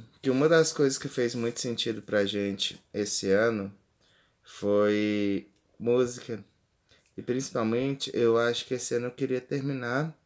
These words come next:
com uma música de algo conhecido pela Lídia há pouco tempo, mas por mim há quase uns seis, sete anos.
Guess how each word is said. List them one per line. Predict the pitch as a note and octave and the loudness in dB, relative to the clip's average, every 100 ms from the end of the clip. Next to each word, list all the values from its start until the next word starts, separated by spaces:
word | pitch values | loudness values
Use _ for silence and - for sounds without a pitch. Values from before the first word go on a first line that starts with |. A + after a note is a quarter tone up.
| _ - - - _ _ _ | _ -20 -20 -20 _ _ _
com | - | -4
uma | D#3 D3+ | 0 0
música | D#3 D3 E3 F3+ - B2 B2 | 2 2 2 0 -4 -10 -8
de | - | 0
algo | B2 B2+ C3 C#3+ | 4 4 2 -2
conhecido | - D3+ D3 D3 - C#3+ D3 C#3 D3 C#3 | -2 0 0 -2 -2 0 0 2 0 0
pela | C#3+ C#3+ | -2 0
Lídia | C#3 C3+ C#3 | 0 0 -2
há | C3+ | -4
pouco | C#3+ C#3 D3 | -4 -8 -6
tempo, | C#3+ D#3 D#3 | 2 2 2
mas | C3+ C3 C3+ | -4 -6 -8
por | - C#3 C3+ | -6 0 0
mim | C3 C#3+ | 0 0
há | D3 B2+ | 0 -2
quase | - B2+ C#3+ C3 | 0 0 0 -2
uns | A#2 A2 - | -10 -10 -4
seis, | A2+ A#2 | -4 -4
sete | - G#2+ - | -4 -6 -6
anos. | - - | -8 -10